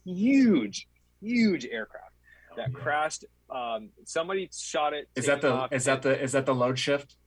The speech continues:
Speaker 1: Uh, no, that was a seven forty-seven in Afghanistan. Um, that one
Speaker 2: Okay.
Speaker 1: was, um, unbelievable too, but that's a gr-, that's a great one to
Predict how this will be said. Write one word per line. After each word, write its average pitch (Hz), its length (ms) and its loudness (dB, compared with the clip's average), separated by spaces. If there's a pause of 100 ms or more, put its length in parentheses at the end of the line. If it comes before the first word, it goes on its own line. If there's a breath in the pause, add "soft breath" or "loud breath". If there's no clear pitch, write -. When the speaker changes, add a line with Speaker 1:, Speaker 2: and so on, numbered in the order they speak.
(840)
Speaker 1:
Uh, 135 240 0
no, 139 220 -2
that 151 120 2
was 156 120 -4
a - 20 -12
seven 147 240 -6
forty-seven 120 420 -6
in 113 80 -8
Afghanistan. 104 840 -10
Um, 101 220 -6
that 127 180 0
one - 20 -4
Speaker 2:
Okay. 104 120 0
Speaker 1:
was, 98 220 -8
um, 101 240 -14
unbelievable 110 600 -4
too, 98 300 -6
but - 100 -4
that's 127 200 -2
a 117 40 -4
gr-, - 180 -14
that's 131 240 0
a 120 40 -2
great 110 240 -4
one 104 120 -14
to - 80 -20